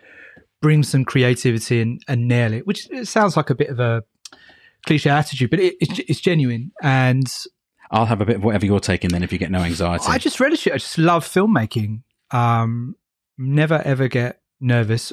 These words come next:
Speaker 1: or anxious. You can see problems. I mean, I've, I've done hundreds. I know, know you guys have done
Speaker 2: Yeah.
Speaker 1: hundreds. You've done hundreds.
Speaker 2: Yeah.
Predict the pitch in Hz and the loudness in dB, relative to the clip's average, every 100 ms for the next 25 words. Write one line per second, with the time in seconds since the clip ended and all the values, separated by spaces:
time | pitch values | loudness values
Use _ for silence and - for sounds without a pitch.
0 | - 135 131 127 139 - 208 160 - - | -4 0 0 0 -2 -2 0 2 0 0
1 | 233 226 - 208 226 240 - - 135 139 | 2 2 2 0 2 -2 -6 -4 2 4
2 | 160 165 _ - 135 156 143 131 165 180 | 2 0 _ -4 -2 2 2 4 4 2
3 | 170 135 139 156 143 139 127 143 131 120 | 2 2 2 0 0 2 4 2 2 0
4 | 117 120 117 127 127 135 147 127 127 117 | 0 0 2 2 0 -6 -10 -10 -6 0
5 | 123 135 143 - | 0 0 -2 -6